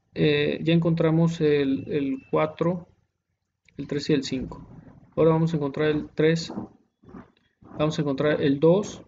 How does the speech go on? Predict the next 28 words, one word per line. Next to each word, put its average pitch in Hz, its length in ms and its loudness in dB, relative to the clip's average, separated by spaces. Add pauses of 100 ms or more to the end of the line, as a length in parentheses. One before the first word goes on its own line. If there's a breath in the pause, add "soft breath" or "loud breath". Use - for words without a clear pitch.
(280)
y 151 100 -2
el 127 140 -2
seis. - 400 -8 (840)
El 131 200 -8
dos 156 380 0 (200)
y 135 120 -10
el - 120 -12
seis. - 400 -14 (560 loud breath)
Pero 175 560 2
vamos 156 360 -2
a 147 60 -4
marcar 143 480 -2
este 156 320 -2
dos 165 440 2 (1400)
hasta 165 720 -2 (380)
el 143 160 -2
A 139 80 -4
mayúscula. 147 680 -2 (1000 soft breath)
Esa, 175 540 -4 (520)
acuérdense 160 460 -2
que 147 140 0
esa 160 280 -2
es 165 440 0 (300)
la 135 140 -2
vi-, 135 260 -2
la 135 120 -6
medida 135 360 -2
real. - 300 -6